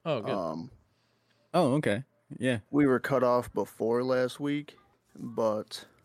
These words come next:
Speaker 1: Had, like, one of those last minute.
Speaker 2: Yeah, it was, like, a job that we weren't even supposed to do for another two years, but the guy was like, "You either do it now or, like, I don't want it."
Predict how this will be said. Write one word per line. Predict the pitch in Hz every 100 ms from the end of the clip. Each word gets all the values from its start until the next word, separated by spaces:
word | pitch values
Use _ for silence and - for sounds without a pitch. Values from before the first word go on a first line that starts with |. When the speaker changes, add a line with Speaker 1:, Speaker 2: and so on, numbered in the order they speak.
| _ _ _ _ _
Speaker 1:
Had, | - 113
like, | 104
one | 98
of | 104
those | 98 98
last | 107 107 104
minute. | 107 107 107 _ _ _ _ _ _ _ _ _ _ _ _ _ -
Speaker 2:
Yeah, | 139 131
it | 127
was, | 127
like, | 131 127 -
a | 123
job | 131 131
that | 123
we | 120
weren't | 117 117
even | 120 117
supposed | - 117 110
to | 113
do | 117 120
for | -
another | 107 98 92
two | - 131
years, | 123 110 110 123 120
but | - 101
the | -
guy | 104 101
was | 104 92
like, | 90 78 - - - _
"You | - 117
either | 104
do | 104 113
it | 104
now | 101 104 101
or, | 107 95
like, | 90 85 -
I | -
don't | 87 92
want | 73 80 82
it." | 104